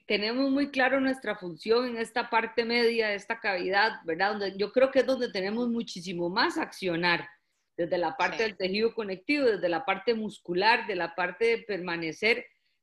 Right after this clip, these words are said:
Speaker 1: mantener ese canal abierto, sea como sea, de alguna manera, o topárnoslo después para tratar de distenderlo.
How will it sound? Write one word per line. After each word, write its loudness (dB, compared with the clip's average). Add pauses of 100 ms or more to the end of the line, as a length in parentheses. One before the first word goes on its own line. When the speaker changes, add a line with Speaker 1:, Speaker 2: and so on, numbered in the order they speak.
Speaker 1:
mantener 2
ese 2
canal 2
abierto, 0
sea -4
como -4
sea, 0
de 0
alguna -2
manera, -2
o 4
topárnoslo 4
después 0
para -2
tratar -2
de 0
distenderlo. 0